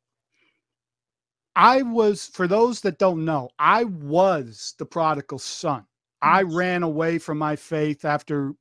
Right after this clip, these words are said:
Speaker 1: being raised in the church, non-denominational, okay?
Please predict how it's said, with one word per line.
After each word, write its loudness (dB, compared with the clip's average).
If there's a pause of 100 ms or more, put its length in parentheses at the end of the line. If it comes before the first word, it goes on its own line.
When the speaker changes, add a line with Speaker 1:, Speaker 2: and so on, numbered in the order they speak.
Speaker 1:
being -2 (720)
raised 0
in 0
the -4
church, -4 (640)
non-denominational, -2 (460)
okay? -8